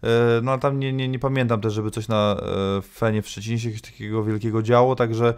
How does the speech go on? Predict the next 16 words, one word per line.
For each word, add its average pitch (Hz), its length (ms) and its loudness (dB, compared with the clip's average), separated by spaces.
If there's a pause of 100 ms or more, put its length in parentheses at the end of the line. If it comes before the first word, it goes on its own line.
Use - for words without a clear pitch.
(380)
będzie 117 240 2
nam 120 160 2
łatwiej 117 260 0
sobie 117 240 -2
w 107 60 -8
głowie 113 240 0
wszystko - 260 -8
uporządkować 117 500 0
z - 40 -10
pewnością. 143 540 2 (580)
Mm, 131 760 0 (520)
e, - 500 -8
także 123 300 -2
tak, - 380 0
no, 147 220 -4
e, 156 80 -2